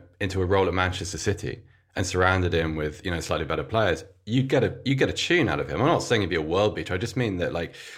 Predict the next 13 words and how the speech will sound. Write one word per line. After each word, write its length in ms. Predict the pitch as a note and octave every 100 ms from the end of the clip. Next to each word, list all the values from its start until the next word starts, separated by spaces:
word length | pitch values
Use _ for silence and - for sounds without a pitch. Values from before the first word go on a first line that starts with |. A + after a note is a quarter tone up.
| - _ _
look 220 | G#2+ C3+ C3+
at 100 | -
how 220 | A#2+ A2+
he's 140 | G#2
developed, 400 | - F2 F2 D#2+
look 140 | G#2+ A#2
how 160 | A#2
his 100 | A2
consistency 640 | - F2+ - G2 G2+ E2+ F2
has 100 | D#2+
been 200 | E2 D#2+
brought 300 | F2 D2+ D#2
on. 260 | C2+ C2+